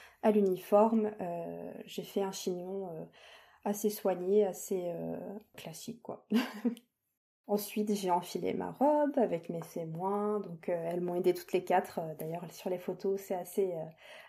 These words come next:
assez comique parce que, euh, elles n'arrivaient pas à attacher le dernier bouton, donc, euh, sur les photos, c'est assez drôle à, à voir.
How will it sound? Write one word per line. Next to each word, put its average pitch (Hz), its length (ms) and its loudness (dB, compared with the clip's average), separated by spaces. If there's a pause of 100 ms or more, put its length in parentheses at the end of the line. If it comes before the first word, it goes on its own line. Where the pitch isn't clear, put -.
assez 220 280 6
comique 233 380 10
parce 208 220 0
que, - 180 -2
euh, 175 260 0 (640)
elles 190 100 4
n'arrivaient 185 320 6
pas 240 160 6
à 233 80 10
attacher 226 380 4
le 214 60 2
dernier 226 260 8
bouton, 220 360 4
donc, 208 280 2
euh, 175 260 -4 (600)
sur - 140 -4
les 196 80 2
photos, 208 360 0
c'est 214 100 0
assez 208 220 2
drôle 208 260 4
à, 196 160 2
à 180 160 -2 (100)
voir. 214 240 0